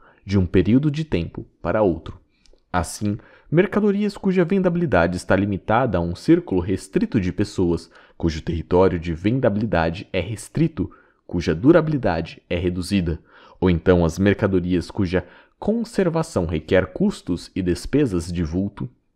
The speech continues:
mercadorias que só encontram mercado se vendidas em pequena quantidade e cujo preço não estiver bem regulado, e et cetera. Poderão, dentro desses limites restritos, apresentar certo grau de vendabilidade,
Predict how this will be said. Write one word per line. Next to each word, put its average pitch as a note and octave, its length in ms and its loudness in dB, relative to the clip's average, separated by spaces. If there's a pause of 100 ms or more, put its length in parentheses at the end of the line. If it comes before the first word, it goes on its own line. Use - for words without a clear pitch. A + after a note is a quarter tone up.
mercadorias F2 840 2
que - 160 -6
só - 340 -2
encontram D#3 600 -2
mercado F2+ 560 -2
se - 180 -4
vendidas F#2+ 540 0
em F#2 100 0
pequena F3 440 -2
quantidade D#3 680 -2 (300)
e D3+ 80 -4
cujo G#3 380 2
preço C#3+ 420 -2
não G#2 140 -2
estiver F2+ 400 0
bem F2 160 -2
regulado, F2 560 -2 (200)
e F2 120 -2
et E2 120 -4
cetera. E2 460 -4 (560)
Poderão, F2 520 4 (240)
dentro D3+ 440 2
desses G2+ 440 -2
limites E2+ 480 -6
restritos, - 760 -4 (260)
apresentar D3 720 0
certo E3+ 360 -2
grau A#2 320 2
de G#2 120 -6
vendabilidade, A2+ 840 -2